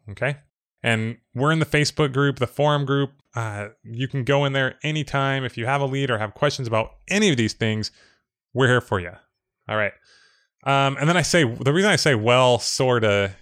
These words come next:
is because there are some leads that you're gonna get from wholesalers and agents and just that aren't really leads. They're leads, but they're not leads. No one has them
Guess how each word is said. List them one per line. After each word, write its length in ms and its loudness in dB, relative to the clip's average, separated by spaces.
is 460 -2
because 300 2
there 180 4
are 240 4
some 300 0
leads 360 2
that 80 -4
you're 120 0
gonna 140 0
get 300 0
from 320 -4
wholesalers 840 -2
and 360 -6
agents 600 0
and 440 -4
just 300 -4
that 100 0
aren't 380 -4
really 400 0
leads. 440 2
They're 220 6
leads, 360 4
but 100 0
they're 120 2
not 340 0
leads. 460 2
No 100 2
one 120 2
has 180 2
them 300 -4